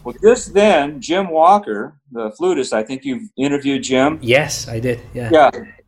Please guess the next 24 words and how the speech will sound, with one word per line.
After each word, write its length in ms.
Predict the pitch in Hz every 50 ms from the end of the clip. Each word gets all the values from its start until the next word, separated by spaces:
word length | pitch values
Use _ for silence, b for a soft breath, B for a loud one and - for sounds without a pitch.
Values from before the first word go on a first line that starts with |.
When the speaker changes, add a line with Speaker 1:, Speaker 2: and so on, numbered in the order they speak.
| _ _ _ _ -
Speaker 1:
Oh, 160 | 123 123 127
he, 220 | 131 135 143 -
Jim 260 | 127 - 151 180 202 202
walked 320 | 196 185 175 170 - -
up 180 | 165 185 185 -
to 120 | - 156
me, 380 | 123 117 110 113 131 131 _ _ _ _ _
to 80 | - 123
my 160 | 120 117 113
stand, 500 | 110 - - - 151 165 160 143 123 110
and 100 | 113 117
he 100 | 113 110
said, 200 | 110 - 110 104
"Jim, 420 | - 185 220 254 240 170 147 147 _ _ _ _ _ _ _ _ _ _ _ _ _ -
I've 180 | 185 233 240 -
got 240 | 196 165 151 -
this 260 | - 139 120 - - -
solo 360 | 202 220 247 247 208 156 127
I 120 | 120 120
have 180 | 117 113 110 -
to 80 | - 104
play 260 | - - 117 110 104
with 220 | 101 98 98 -
you." 240 | 104 98 87 - -